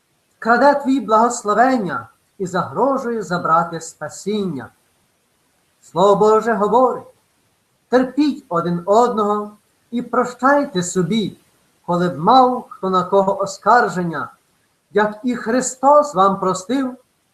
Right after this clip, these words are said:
робіть так і ви». Колосян три тринадцять. Сильний — це той, хто пробачає, слабкий — це той, хто живе з образою.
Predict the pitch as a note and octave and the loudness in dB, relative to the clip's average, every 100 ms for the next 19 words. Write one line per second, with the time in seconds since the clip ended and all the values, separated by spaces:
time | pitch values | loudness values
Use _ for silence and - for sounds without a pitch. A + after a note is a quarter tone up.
0 | _ - D#3 E3 A#3+ C4+ B3+ _ _ _ | _ -12 -8 -4 0 -2 -4 _ _ _
1 | F#3 F#3+ F#3 - G3 F3+ G3 F3+ - _ | 2 4 2 -6 -6 0 2 0 -6 _
2 | _ _ - D3 D3+ - F#3 F3+ C#3 D3 | _ _ -12 -10 -8 -2 -2 -2 -8 -10
3 | - D3 D#3+ E3+ - _ _ _ _ _ | -8 -8 -4 -6 -8 _ _ _ _ _
4 | _ _ _ - - C#4 D4+ C4+ B3+ B3+ | _ _ _ -8 2 2 4 2 4 2
5 | A3+ - _ _ _ G3 G#3+ C4+ B3+ - | 0 -10 _ _ _ 0 2 2 0 -2
6 | A3+ G#3 G3 G3 G#3+ A3+ G3 B2 - _ | -2 2 4 2 4 4 4 0 -12 _
7 | _ _ - C#3+ C#3 - - B3+ B3+ - | _ _ -18 -10 -10 -8 -2 -2 -2 -6
8 | _ _ _ _ _ - C#3+ - A3+ F3 | _ _ _ _ _ -14 -12 0 2 2
9 | - _ _ _ - D#3 C3+ C#3+ D#3+ F#3 | -2 _ _ _ -8 -6 -4 -2 0 0
10 | F#3 - _ _ - F3 E3 G3 G#3 E3 | -2 -10 _ _ -10 -6 2 4 4 0
11 | C3+ G#2+ | -8 -12